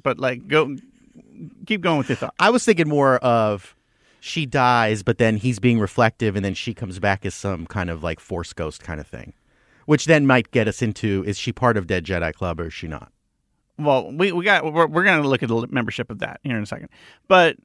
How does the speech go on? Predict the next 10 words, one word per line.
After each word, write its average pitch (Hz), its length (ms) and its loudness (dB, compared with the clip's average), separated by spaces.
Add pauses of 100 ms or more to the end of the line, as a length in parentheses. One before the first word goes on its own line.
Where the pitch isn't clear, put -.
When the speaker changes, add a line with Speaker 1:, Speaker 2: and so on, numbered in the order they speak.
(160)
Speaker 1:
there's 170 280 -2
thoughts 285 260 2
of, 170 80 -2
like, 139 160 2
was 165 320 6
that 202 320 4 (160)
the 139 300 0
ghost 165 360 2
of 294 120 -2
Han 156 560 -2